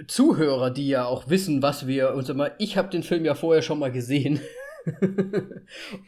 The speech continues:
Ähm, und hab den ja auch irgendwann mal kurz erwähnt, dass ich ihn gesehen hatte.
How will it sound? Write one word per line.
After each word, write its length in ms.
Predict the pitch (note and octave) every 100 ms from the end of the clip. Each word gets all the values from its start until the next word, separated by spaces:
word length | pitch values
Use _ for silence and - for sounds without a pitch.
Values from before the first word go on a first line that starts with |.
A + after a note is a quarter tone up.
| -
Ähm, 360 | D#3 D3 D3+ D3
und 260 | - D#3 C#3+
hab 140 | D#3
den 120 | E3 D3+
ja 100 | A2+
auch 220 | C#3 -
irgendwann 340 | C#3+ C#3+ C3+
mal 100 | B2+
kurz 280 | - E3+ -
erwähnt, 440 | C#3 B2+ C3 C#3
dass 160 | B2 A#2
ich 120 | B2+
ihn 80 | A#2+
gesehen 320 | A#2 A2+ A2+
hatte. 280 | A#2 A#2+ D3+